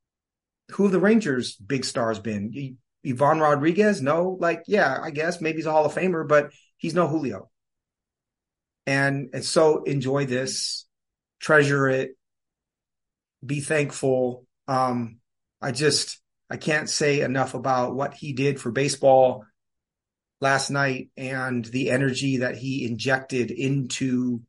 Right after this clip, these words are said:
um, youth and into the game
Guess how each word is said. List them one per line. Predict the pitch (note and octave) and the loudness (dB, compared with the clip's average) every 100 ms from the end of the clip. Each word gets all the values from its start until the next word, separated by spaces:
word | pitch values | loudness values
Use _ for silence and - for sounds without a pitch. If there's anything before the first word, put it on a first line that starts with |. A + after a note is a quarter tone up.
| _ _ _ _ _ _ _ _ _ _ - | _ _ _ _ _ _ _ _ _ _ -8
um, | B2+ A#2 G#2+ G#2 | -2 0 -2 -4
youth | A2+ D3 C#3 - - _ _ | -4 -2 -2 -4 -18 _ _
and | C3 B2+ | -6 -4
into | C#3+ C#3 - | -2 -2 -2
the | B2 | -4
game | A#2+ B2 A#2+ G#2+ | -2 0 -2 -4